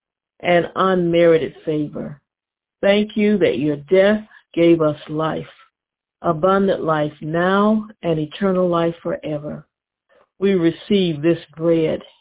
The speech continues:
in remembrance of you. And in the same way, we take this cup representing your blood poured out from a splintered cross. You are the supreme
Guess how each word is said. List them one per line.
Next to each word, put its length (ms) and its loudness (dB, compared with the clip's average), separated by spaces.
in 260 2
remembrance 840 -4
of 240 -6
you. 320 -10
And 140 -2
in 140 4
the 180 2
same 380 2
way, 420 0
we 240 -4
take 260 2
this 160 -2
cup 300 -2
representing 680 2
your 180 4
blood 560 0
poured 320 4
out 300 2
from 200 -2
a 120 -4
splintered 540 0
cross. 440 -8
You 360 2
are 300 2
the 240 2
supreme 720 2